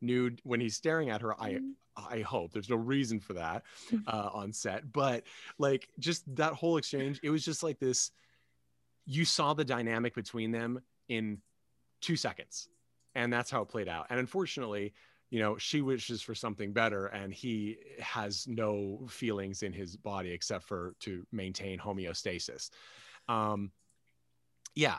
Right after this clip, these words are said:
Speaker 1: so, so, so there's some really interesting moments in this film. I, I'm, I think, like I said, oh, there's the great line too, um, when <laughs> Paul Schrader, uh, uh, not Paul Schrader, well, Paul Schrader's directing shows through in this, when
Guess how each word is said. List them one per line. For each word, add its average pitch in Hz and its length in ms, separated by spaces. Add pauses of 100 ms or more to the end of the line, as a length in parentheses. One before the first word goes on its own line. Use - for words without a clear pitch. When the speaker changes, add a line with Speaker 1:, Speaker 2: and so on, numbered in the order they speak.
(100)
Speaker 1:
so, 160 220
so, 185 140
so 190 380
there's 214 120
some 262 140
really 226 180
interesting 147 480
moments 101 380
in 101 140
this 92 200
film. 78 420
I, 104 220
I'm, 110 300 (180)
I 110 100
think, 143 300
like 135 140
I - 20
said, 131 340
oh, 147 140
there's 127 160
the 127 80
great 135 380
line 127 260
too, 113 360 (360)
um, 110 340 (300)
when 113 540 (160)
<laughs> - 160
Paul 151 320
Schrader, 139 480
uh, 117 260
uh, 104 180 (480)
not 110 120
Paul 92 100
Schrader, 104 180
well, 120 160 (200)
Paul 151 120
Schrader's 147 280
directing 110 480
shows 95 260
through 92 200
in 87 80
this, 87 220 (380)
when 117 400